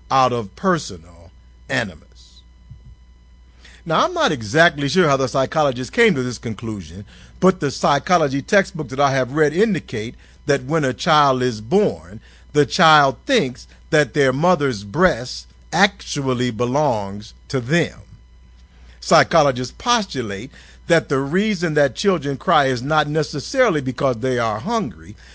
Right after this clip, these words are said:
but rather because of the injustice that they feel when the breast which they own is not instantly available to them. This level of self-centeredness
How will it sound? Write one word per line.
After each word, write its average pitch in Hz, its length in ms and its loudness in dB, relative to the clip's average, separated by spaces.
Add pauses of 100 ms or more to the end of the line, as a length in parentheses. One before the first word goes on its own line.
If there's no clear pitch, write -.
(280)
but 156 160 6
rather 165 400 0
because 147 500 2
of 139 200 0
the 139 280 -4
injustice 139 760 -2
that 139 280 -4
they 131 160 -2
feel 120 540 -6 (260)
when 151 260 2
the 127 120 0
breast 170 420 2
which 147 280 -2
they 135 260 0 (100)
own 165 600 -2 (240)
is 147 260 0
not 143 400 0
instantly 156 560 -2
available 127 540 -2
to 247 240 -8
them. 107 320 -12 (1120)
This 196 340 4
level 175 560 0
of 123 140 0
self-centeredness 131 1080 -2